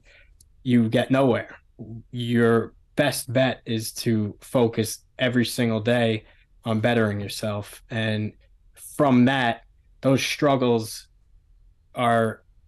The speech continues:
less likely to hold you back. And then going forward,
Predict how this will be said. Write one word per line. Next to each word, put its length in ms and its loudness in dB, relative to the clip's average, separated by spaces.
less 420 -4
likely 680 -2
to 300 0
hold 300 0
you 80 -2
back. 560 -4
And 180 2
then 300 0
going 300 2
forward, 600 0